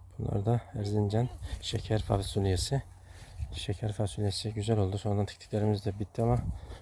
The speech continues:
şu anda da ot bastırdı. Otla mücadele etmemiz gerekiyor. Bugün yarın gereken müdahale yapacağız.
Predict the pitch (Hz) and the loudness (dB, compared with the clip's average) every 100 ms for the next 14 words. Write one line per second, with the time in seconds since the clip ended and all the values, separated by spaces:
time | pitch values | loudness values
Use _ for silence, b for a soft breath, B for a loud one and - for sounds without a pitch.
0 | B - 110 107 110 107 101 - - 117 | B -2 2 4 6 4 2 -2 2 2
1 | - - - - 104 - 104 95 113 107 | 2 -6 -8 0 0 0 -2 0 2 0
2 | - 104 98 104 104 104 104 92 92 92 | 2 2 4 4 6 4 2 2 2 0
3 | 90 - 139 - - B B B B B | -2 -4 -4 -6 -18 B B B B B
4 | B - 120 113 104 104 101 127 - - | B -4 2 4 6 8 6 6 2 -10
5 | - B B B B B - 113 104 110 | -18 B B B B B 0 0 2 2
6 | 107 104 101 101 98 95 101 107 143 - | 4 4 4 4 4 2 0 2 2 -2